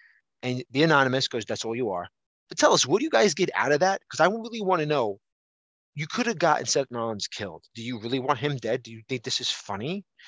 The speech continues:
Or are you a fake account that, honestly, doesn't even like wrestling, but you just thought this would be fun to fuck with a wrestling fan. And the truth is, something would have triggered this guy anyway, 'cause if he's that messed up, something would have gotten him eventually.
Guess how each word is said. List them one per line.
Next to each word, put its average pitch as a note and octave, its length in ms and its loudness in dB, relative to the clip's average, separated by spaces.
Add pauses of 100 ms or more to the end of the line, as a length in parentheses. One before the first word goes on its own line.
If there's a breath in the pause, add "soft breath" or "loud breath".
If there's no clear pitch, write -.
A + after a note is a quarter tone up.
(400 loud breath)
Or D#3+ 340 8
are C#3 80 6
you F#3 140 4
a E3+ 60 4
fake - 300 -2
account F3+ 520 2
that, B2 220 2 (140)
honestly, C3 680 2 (540)
doesn't F3+ 140 2
even F3+ 140 2
like G3 180 2
wrestling, A#2 320 0
but B2 120 -4
you C3+ 80 -2
just B2+ 120 -4
thought C3 120 2
this B2 140 -8
would A#2+ 40 -14
be A#2+ 80 -8
fun G#2 280 -4
to G2+ 80 -16
fuck - 240 -10
with G2+ 80 -8
a G2+ 40 -10
wrestling G#2 360 -4
fan. E2+ 280 -14 (480 loud breath)
And B2+ 80 -4
the C3 60 0
truth F#3+ 240 -4
is, D3 200 0 (920)
something A3+ 380 6
would E3 100 4
have C3 80 -2
triggered C#3+ 360 -2
this C3 140 -2
guy B2 140 2
anyway, B2 340 -2
'cause B2+ 140 -8
if B2 80 -4
he's D3+ 160 -6
that C#3 200 2
messed C#3+ 280 -2
up, D3+ 140 6 (340 soft breath)
something F3 520 4
would D3+ 80 0
have A#2+ 120 -2
gotten B2 320 2
him A#2 140 -4
eventually. G2 460 -10